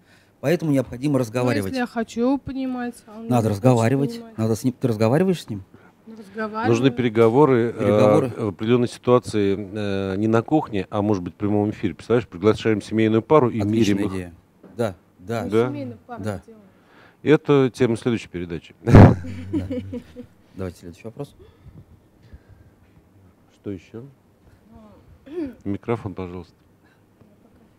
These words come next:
Speaker 3: Может, в зале кто-то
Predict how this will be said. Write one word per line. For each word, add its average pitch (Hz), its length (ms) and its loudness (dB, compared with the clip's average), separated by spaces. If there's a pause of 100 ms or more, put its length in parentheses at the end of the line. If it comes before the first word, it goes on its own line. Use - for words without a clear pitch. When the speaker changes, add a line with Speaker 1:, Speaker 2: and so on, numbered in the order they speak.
(2000)
Speaker 3:
Может, 120 240 -6
в 123 80 -10
зале 156 260 -4
кто-то - 220 -10